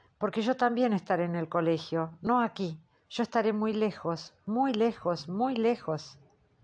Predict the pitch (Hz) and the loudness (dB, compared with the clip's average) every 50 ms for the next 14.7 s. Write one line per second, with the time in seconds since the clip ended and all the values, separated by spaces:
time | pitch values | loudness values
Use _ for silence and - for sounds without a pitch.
0 | - - _ - - _ _ _ _ - - - _ - _ _ - - 143 170 | -20 -20 _ -20 -20 _ _ _ _ -20 -20 -20 _ -20 _ _ -6 0 2 2
1 | 185 196 214 214 - - 175 - 180 170 - 190 170 156 160 165 156 - - 151 | 2 2 0 -2 -4 -4 -4 -4 -4 -2 0 0 0 0 0 -4 -4 -4 -6 -4
2 | 139 147 151 151 - _ _ _ - - - - 175 165 160 165 160 - - 214 | -4 -4 -4 -6 -10 _ _ _ -20 -16 -6 -2 0 2 2 0 0 0 2 2
3 | 214 160 156 - 165 151 - - 185 185 190 185 170 - - - 196 208 208 214 | 4 4 2 0 -4 -6 -4 -2 0 2 2 2 0 0 0 0 0 0 0 -2
4 | 208 - - 208 185 170 165 160 156 - - 160 151 - - 180 175 160 160 160 | -4 -2 0 2 2 2 0 -2 -2 -4 -4 -4 -4 -4 -4 -2 0 2 2 2
5 | 156 160 156 - - 190 190 208 196 - - 170 - - - 175 165 160 175 175 | 2 0 -2 -2 -2 -2 0 -2 -2 -2 -4 -6 -6 -6 -2 -2 -2 0 0 0
6 | 190 185 170 156 156 156 156 - - - - _ _ _ _ - - - - - | 0 2 2 2 2 0 0 -4 -10 -18 -20 _ _ _ _ -20 -20 -20 -20 -20
7 | - - - - - 170 175 180 175 180 175 240 240 240 226 208 170 165 196 196 | -20 -20 -6 -2 -2 0 2 4 2 2 4 4 4 4 4 2 2 2 2 2
8 | 208 202 208 202 - 226 - - 202 180 170 165 - - 175 165 165 - - 196 | 2 2 0 -2 -2 -4 -2 0 0 0 0 -2 -4 -2 -2 -2 -2 0 0 0
9 | 190 190 185 180 165 160 165 156 156 147 151 147 147 147 143 143 - - _ _ | 0 0 2 2 2 4 4 4 4 2 2 2 2 0 -2 -4 -8 -14 _ _
10 | _ _ _ _ _ _ - - - - _ _ _ _ _ _ _ _ _ _ | _ _ _ _ _ _ -20 -20 -20 -20 _ _ _ _ _ _ _ _ _ _
11 | _ - 135 151 165 175 180 190 196 - - _ _ _ _ _ _ _ _ _ | _ -2 2 4 6 6 4 2 -2 -8 -12 _ _ _ _ _ _ _ _ _
12 | _ _ - 151 170 160 - 185 156 - 180 170 160 180 170 170 170 156 147 143 | _ _ -8 -6 -4 -2 -2 -2 0 2 0 0 2 0 -2 0 -2 0 0 -2
13 | 147 - 175 170 160 - - 165 165 170 165 156 160 160 160 170 170 170 - 180 | -2 -2 -2 -2 -2 0 0 2 2 2 2 2 2 2 2 0 0 0 -4 -6
14 | 156 - 170 151 - - 170 151 147 147 147 147 - | -4 -4 -6 -6 -2 0 0 2 2 2 0 -2 -6